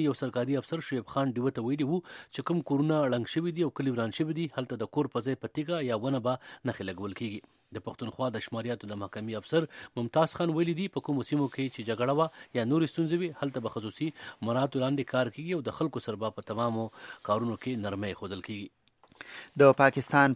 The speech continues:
Speaker 2: پوځ د نړیوالې میډیا هغه ریپورټونه رد کړي دي چې اسلام آباد د سعودي عرب د دباو لاندې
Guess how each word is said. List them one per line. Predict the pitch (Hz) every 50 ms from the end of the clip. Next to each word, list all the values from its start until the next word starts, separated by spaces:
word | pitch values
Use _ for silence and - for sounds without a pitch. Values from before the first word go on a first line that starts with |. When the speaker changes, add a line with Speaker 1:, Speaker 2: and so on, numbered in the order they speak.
| - -
Speaker 2:
پوځ | 135 131 131 131 120 104
د | 120 117 110
نړیوالې | 107 107 101 117 117 113 113 110
میډیا | 107 101 110 113 110 98 107
هغه | 113 101 110 107 98
ریپورټونه | 98 - - 107 - - 123 110 107 95 95
رد | - - - -
کړي | - 156 156 143 131
دي | 143 143 139 - -
چې | - 117 - 104
اسلام | - - - 120 113 104 104 104 101
آباد | 104 117 120 120 117 113 107 101
د | 110 110 107 101 -
سعودي | - 117 110 98 107 104 104
عرب | 104 113 107 98 98 98 110
د | 107 104 101 95 104
دباو | 95 - 113 107 104 104 101 95 - - - - - - - - - 123 120
لاندې | 123 135 143 147 147 139 123 135 135